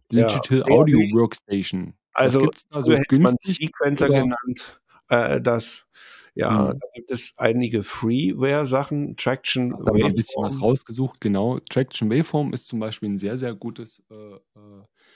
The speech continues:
Speaker 2: Anfängertool, meiner Meinung nach. Ich hab
Speaker 1: Wenn ihr
Speaker 2: Traction mal ein bisschen ausprobiert, du auch. Das ist eigentlich eine sehr, sehr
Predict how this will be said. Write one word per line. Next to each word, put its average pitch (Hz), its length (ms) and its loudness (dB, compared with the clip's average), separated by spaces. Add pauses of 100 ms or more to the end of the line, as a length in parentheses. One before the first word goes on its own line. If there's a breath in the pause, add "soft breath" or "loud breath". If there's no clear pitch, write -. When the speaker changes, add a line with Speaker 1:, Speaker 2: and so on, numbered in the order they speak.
(120 soft breath)
Speaker 2:
Anfängertool, 131 880 2
meiner 113 440 -4
Meinung 107 340 -2
nach. 104 340 -6 (460 soft breath)
Ich - 100 -8
hab 110 60 4
Speaker 1:
Wenn 147 260 2
ihr 147 280 2
Speaker 2:
Traction 135 180 6
mal 117 100 10
ein 110 100 6
bisschen 113 240 0
ausprobiert, 123 560 2
du 113 100 4
auch. 147 360 4
Das - 240 -4
ist - 140 -12
eigentlich 131 320 4
eine 107 80 2
sehr, 107 260 2
sehr 123 380 0